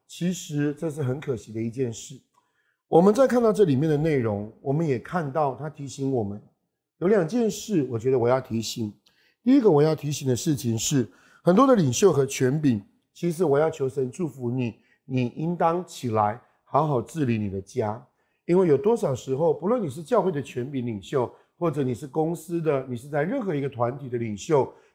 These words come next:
你知道在许多的得胜，在许多服事的荣耀，或者是公司的收成的同时，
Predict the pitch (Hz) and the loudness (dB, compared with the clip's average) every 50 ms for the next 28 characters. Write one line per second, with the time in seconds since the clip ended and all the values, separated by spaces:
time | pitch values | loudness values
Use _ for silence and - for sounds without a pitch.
0 | _ - 135 135 - - 196 202 202 202 180 170 156 180 165 147 - - 139 131 | _ -6 -6 -6 -4 -2 -2 2 4 4 4 2 2 0 -2 -2 -4 -6 -2 0
1 | 190 214 208 190 202 - 143 143 160 156 - - 226 190 151 127 - - _ _ | 2 2 2 2 2 2 2 2 2 0 -2 -2 0 0 0 -2 -6 -12 _ _
2 | _ _ - 170 151 - - 131 120 147 156 151 - - 139 147 160 - - 220 | _ _ 0 0 0 2 -2 -2 -2 0 -2 -2 -4 -6 -8 -8 -6 -6 -4 -2
3 | 196 160 151 139 127 120 123 117 127 165 202 220 196 156 120 - - - _ _ | 2 4 4 4 4 2 0 -2 -2 0 2 2 2 2 0 -4 -12 -20 _ _
4 | _ _ 254 269 202 180 165 143 214 196 196 214 214 226 214 - 226 196 190 - | _ _ 0 2 2 2 0 0 -2 2 2 2 2 2 0 -2 0 0 0 0
5 | - - 226 220 226 220 220 - 147 127 123 131 120 123 127 139 151 147 - - | 0 0 0 0 0 -2 -6 -6 -6 -4 -4 -4 -6 -6 -6 -6 -6 -10 -10 -8
6 | 123 120 120 | -6 -6 -6